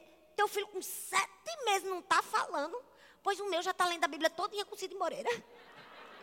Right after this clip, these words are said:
Né? Não, porque no, no aniversário de um ano, o tema da festa vai ser leitura bíblica anual. Com um ano, meu filho leu a Bíblia escutando o áudio de Cid Moreira. Não tem mãe que é assim, minha viajada, não é?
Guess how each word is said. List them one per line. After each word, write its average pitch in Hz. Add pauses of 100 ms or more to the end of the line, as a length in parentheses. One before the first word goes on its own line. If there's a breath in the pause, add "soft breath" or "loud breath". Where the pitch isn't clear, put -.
(420 loud breath)
Né? 359 (720 loud breath)
Não, -
porque 285
no, 330 (220 loud breath)
no 370
aniversário 403
de 339
um 427
ano, 392
o 453
tema 440
da 415
festa 359
vai 330
ser -
leitura 277
bíblica 311
anual. 277
Com 277
um -
ano, 381
meu 381
filho 285
leu 285
a 294
Bíblia 320
escutando 285 (300 loud breath)
o 311
áudio 403
de 403
Cid 339
Moreira. 277 (400 loud breath)
Não 415
tem 466
mãe 392
que 381
é 339
assim, 349
minha 349
viajada, 330
não 339
é? 403